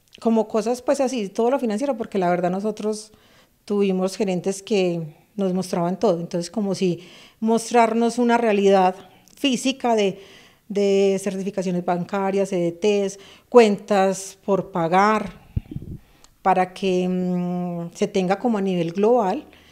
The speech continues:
eh, un conocimiento de la situación financiera, porque nosotros lamentablemente con el alcalde anterior nunca encontramos eco,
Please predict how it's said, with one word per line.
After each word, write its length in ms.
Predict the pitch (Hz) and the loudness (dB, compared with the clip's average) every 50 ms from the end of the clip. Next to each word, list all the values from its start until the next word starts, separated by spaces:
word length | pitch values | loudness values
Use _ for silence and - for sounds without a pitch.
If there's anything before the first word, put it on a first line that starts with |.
| - _ _ _ _ _ | -20 _ _ _ _ _
eh, 840 | 202 196 196 190 190 190 190 185 185 185 185 - - - - - - | -2 0 2 2 2 2 2 2 0 0 -2 -4 -6 -10 -14 -14 -8
un 140 | - 220 202 | -6 -4 -4
conocimiento 640 | 190 - 214 220 220 202 - 208 196 190 170 165 - | 0 0 0 0 0 -2 -2 -2 -2 0 -2 -2 -2
de 80 | 185 190 | -4 -4
la 80 | 196 | -4
situación 340 | 190 180 - 170 160 165 156 | -4 -4 -6 -6 -6 -6 -6
financiera, 540 | 185 180 185 180 170 - 277 277 254 262 - - - - - - - - - - - - - - | -6 -6 -6 -6 -6 -4 -2 -4 -4 -4 -8 -16 -20 -20 -20 -20 -20 -20 -20 -20 -20 -20 -6 -2
porque 320 | 202 196 196 - - 208 | -2 -2 -2 -2 -2 -2
nosotros 340 | 196 196 185 180 180 190 208 | 0 0 -2 -2 -2 -2 -2
lamentablemente 680 | 220 214 196 175 - 170 160 165 185 208 208 202 226 - | -2 -2 -2 -4 -6 -6 -6 -4 -4 -4 -4 -6 -6 -8
con 160 | - 202 190 | -6 -4 -4
el 280 | 180 175 170 170 175 175 | -2 -2 -2 -2 -2 -4
alcalde 420 | 165 165 165 - 190 175 175 202 | -6 -6 -6 -6 -6 -4 -2 -4
anterior 520 | 226 233 - 196 190 220 247 247 247 202 - - - _ _ _ _ _ _ _ _ _ | -4 -4 -4 -2 0 2 0 0 0 -4 -10 -16 -20 _ _ _ _ _ _ _ _ _
nunca 360 | 196 196 202 190 185 180 196 196 | -6 -4 -2 -2 -2 -2 -4 -4
encontramos 560 | 214 220 202 180 - 185 170 170 175 175 202 | -2 -4 -4 -2 -2 -2 -2 -2 -4 -2 -2
eco, 300 | 185 160 - - - | -4 -4 -4 -10 -20